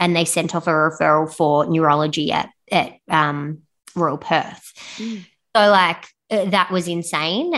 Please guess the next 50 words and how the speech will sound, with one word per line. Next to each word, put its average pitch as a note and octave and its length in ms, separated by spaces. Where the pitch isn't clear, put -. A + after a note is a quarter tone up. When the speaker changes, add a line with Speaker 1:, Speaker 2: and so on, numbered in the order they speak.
Speaker 1:
Um, F3 380
I F3+ 80
got F#3 160
an F#3+ 100
appointment F#3+ 600
at G3 160
Royal F3 180
Perth, D#3+ 340
like, E3 140
a E3+ 60
week D#3 480
later, D#3 440
and G3+ 300
they E3 100
pretty E3+ 200
much D#3 240
said, D#3 320
"We'll E3+ 80
send D#3 240
you D#3+ 40
for D#3 120
an D#3 80
M D3+ 120
R E3+ 160
I. C4 200
We'll G3+ 120
send D#3+ 300
you E3+ 80
for D3+ 280
a D3+ 100
seizure F#3+ 400
test," E3+ 300
where D#3 80
they D3+ 100
pretty D#3+ 180
much - 380
flash D#3 360
all D#3 160
these D#3+ 260
freaking D#3 320
bright D3+ 280
lights D#3 520
in E3+ 140
your D#3 100
eyes D3 420
and D#3 140
see E3+ 280
if D#3 100
you've D#3 200
got D3+ 260